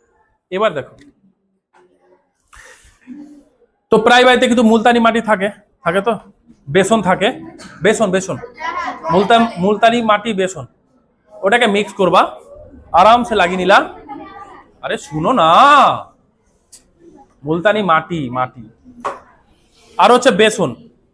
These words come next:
ওটাকে মিক্স করে হালকা জল দিয়ে বাস গুলে নিলা। গুলে নিয়ে পুরো মুখটা ভালো করে লাগিয়ে দিলা।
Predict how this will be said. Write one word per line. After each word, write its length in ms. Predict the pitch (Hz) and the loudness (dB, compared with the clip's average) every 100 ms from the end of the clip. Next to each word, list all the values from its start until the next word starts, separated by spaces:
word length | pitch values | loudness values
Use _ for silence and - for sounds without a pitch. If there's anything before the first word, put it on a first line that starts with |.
| _ - _ _ _ _ _ _ | _ -20 _ _ _ _ _ _
ওটাকে 220 | 190 254 | 0 2
মিক্স 260 | 233 240 - | 2 0 0
করে 180 | 240 269 | 0 2
হালকা 260 | 214 214 | 2 0
জল 260 | 190 208 208 | 2 2 2
দিয়ে 120 | 240 | 2
বাস 240 | 226 214 | 2 0
গুলে 180 | 160 202 | -2 -2
নিলা। 420 | 220 214 254 - _ _ _ _ _ _ _ 139 | 0 0 0 -6 _ _ _ _ _ _ _ -4
গুলে 200 | 196 233 | 0 0
নিয়ে 180 | 240 247 | 0 -2
পুরো 200 | 226 214 | -4 -6
মুখটা 320 | 214 214 226 | -6 -2 0
ভালো 220 | 185 214 | 0 -2
করে 140 | 208 | -2
লাগিয়ে 220 | 190 196 220 | -2 -2 -2
দিলা। 300 | 214 226 | -2 -2